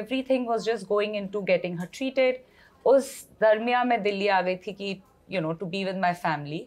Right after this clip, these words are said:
And तभी, uh, मॉडलिंग शुरू की मैंने, because you need pocket money जब आप घूम रहे हैं, दिल्ली में आप हैं, क-, कमाएंगे कहाँ से, पढ़ाई कर नहीं रहे हैं।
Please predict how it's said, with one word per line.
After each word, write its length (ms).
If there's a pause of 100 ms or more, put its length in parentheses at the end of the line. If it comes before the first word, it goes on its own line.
(640)
And 180
तभी, 540
uh, 320
मॉडलिंग 400
शुरू 260
की 120
मैंने, 320 (440)
because 300
you 100
need 140 (100)
pocket 380
money 200
जब 120
आप 140
घूम 280
रहे 140
हैं, 460
दिल्ली 260
में 120
आप 200
हैं, 360
क-, 200
कमाएंगे 380
कहाँ 220
से, 180
पढ़ाई 360
कर 220
नहीं 180
रहे 120
हैं। 160